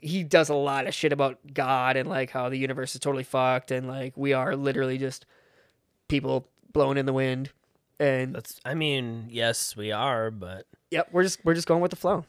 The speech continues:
Speaker 2: go,
Speaker 1: you
Speaker 2: we're
Speaker 1: know?
Speaker 2: just going with the flow,
Speaker 1: Yeah,
Speaker 2: man.
Speaker 1: you know? Uh, that's why I love the name of this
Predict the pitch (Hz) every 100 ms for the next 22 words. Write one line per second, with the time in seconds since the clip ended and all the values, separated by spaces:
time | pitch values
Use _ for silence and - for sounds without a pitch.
0 | - - 123 131 165 175 - 135 170 180
1 | 202 - 160 160 240 160 117 147 170 117
2 | - - - - 139 123 - 180 170 156
3 | 156 143 139 135 185 -